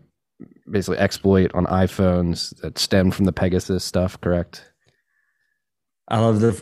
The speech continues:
Speaker 2: the freaks in the live chat think I just got swapped out. They just, <laughs> they, they rendezvoused me. They took, <laughs> they took me out of the room and they just swapped me out. Um,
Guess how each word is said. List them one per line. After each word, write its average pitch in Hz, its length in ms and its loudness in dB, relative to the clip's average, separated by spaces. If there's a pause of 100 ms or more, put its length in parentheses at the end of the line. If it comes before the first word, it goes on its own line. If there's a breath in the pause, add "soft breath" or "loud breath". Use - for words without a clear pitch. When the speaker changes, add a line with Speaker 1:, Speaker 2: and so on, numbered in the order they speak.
Speaker 2:
the 113 80 0
freaks 131 360 0
in 123 60 2
the 113 60 4
live 110 240 4
chat 101 340 0
think 101 200 -2
I 98 120 0
just 92 180 -8
got 95 160 -2
swapped 95 400 -2
out. 95 280 -2
They - 180 -6
just, - 400 -12 (320)
<laughs> - 580 -8
they, 110 200 4
they 107 180 2
rendezvoused 104 640 2
me. 98 180 0
They 95 140 -2
took, 98 300 -8
<laughs> - 20 -14
they 117 240 0
took 107 240 -2
me 107 120 -4
out 107 120 -2
of 101 60 -6
the 101 100 -6
room 95 300 -8
and - 120 -12 (140)
they 101 60 -8
just 95 140 -10
swapped - 260 -2
me 50 100 -2
out. 50 160 -4 (460 soft breath)
Um, 110 400 2